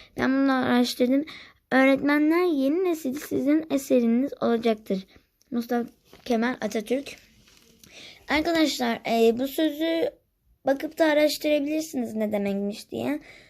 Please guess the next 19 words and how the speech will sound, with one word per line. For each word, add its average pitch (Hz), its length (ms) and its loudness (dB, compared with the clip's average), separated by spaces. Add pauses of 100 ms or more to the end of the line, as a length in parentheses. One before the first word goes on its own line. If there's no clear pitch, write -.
(140)
Çünkü 302 640 -2 (920)
bu 294 280 -2
üstünde 302 580 0
bir 277 260 2
deyim 285 440 0 (220)
olabilir. 254 920 2 (380)
Ben 254 160 -4
araştırdım. 226 1000 -2 (280)
Ama 254 180 -2
bunu 285 180 -2
sizin 277 440 -2
de 262 60 2
araştırmanızı 214 720 -2
istiyorum. 208 400 -2
Çok 277 200 -2
faydalı 247 480 0
bir 262 200 0
bilgi 233 260 0
olarak, 214 440 2